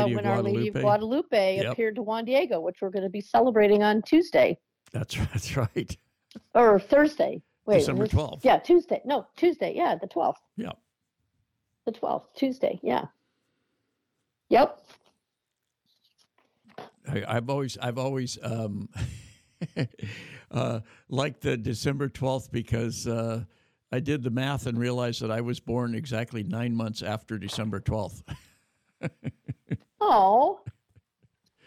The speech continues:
Speaker 1: So.
Speaker 2: You and your dates, right?
Speaker 1: Yeah,
Speaker 2: Oh, the,
Speaker 1: yeah.
Speaker 2: that's, you know, that's good. That's good for us to kind of be aware of these things that, you know, the, the stars aligning. I mean, things happen for a reason,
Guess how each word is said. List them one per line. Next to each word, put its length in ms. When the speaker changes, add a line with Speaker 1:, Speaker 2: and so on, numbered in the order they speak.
Speaker 1:
So. 220
Speaker 2:
You 180
and 100
your 140
dates, 540
right? 380
Speaker 1:
Yeah, 220
Speaker 2:
Oh, 300
the, 100
Speaker 1:
yeah. 120
Speaker 2:
that's, 240
you 120
know, 120
that's 260
good. 320
That's 220
good 260
for 140
us 160
to 160
kind 260
of 60
be 140
aware 420
of 100
these 380
things 280
that, 120
you 180
know, 260
the, 220
the 100
stars 540
aligning. 720
I 60
mean, 300
things 280
happen 460
for 180
a 40
reason, 640